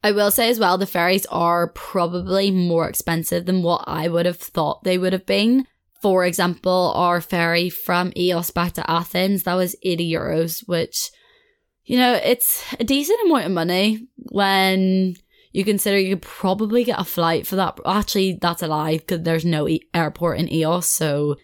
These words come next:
you can't get a flight for that price. But yeah, some of the longer ferries, like, so that was a five-hour one, and that was eighty euro.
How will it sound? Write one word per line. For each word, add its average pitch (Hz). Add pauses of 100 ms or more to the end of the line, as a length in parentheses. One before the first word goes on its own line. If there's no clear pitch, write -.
(120)
you 277
can't 220
get 147
a 143
flight 147
for 165
that 151
price. 156 (220)
But 196
yeah, 185
some 202
of 208
the 240
longer 180
ferries, 170
like, 180
so -
that 202
was 233
a 262
five-hour 165
one, 170
and 170
that 160
was 160
eighty 160
euro. 160